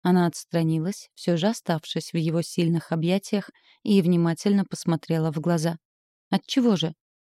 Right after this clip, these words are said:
Это не моё имя. Я должен рассказать тебе очень многое". "Что же?" "О прошлом. Я вспомнил то, что многие годы было сокрыто от меня,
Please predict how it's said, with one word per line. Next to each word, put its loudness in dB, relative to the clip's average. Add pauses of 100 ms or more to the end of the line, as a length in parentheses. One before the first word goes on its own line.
(220)
Это -2
не 6
моё 6
имя. -2 (200)
Я 4
должен 2
рассказать -2
тебе -2
очень 2
многое". 4 (480)
"Что 0
же?" -2 (520)
"О 4
прошлом. 0 (240)
Я 4
вспомнил 2
то, 0
что -2
многие 0
годы 2
было -2
сокрыто -2
от -6
меня, 0